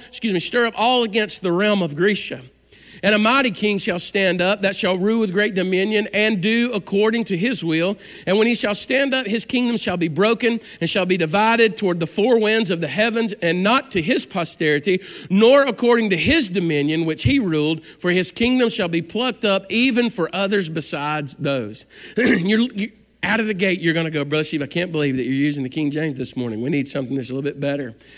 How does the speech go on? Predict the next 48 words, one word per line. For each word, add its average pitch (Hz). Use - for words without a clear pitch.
I 147
don't 156
understand 143
anything 160
that 139
you 123
just 120
said. 104
I 117
don't 135
understand 127
anything 151
that 117
you 127
just 127
read." 131
You 160
have -
to 180
give 147
patience 165
to 147
the 131
Word 135
of 127
God, 139
and 123
you 123
have 127
to 147
give 151
the 135
Spirit 175
time 139
to 127
help 147
you. 107
You 156
have 160
to 185
be 165
like 165
the 147
lady 156
that 143
said 143
this 139
morning, 156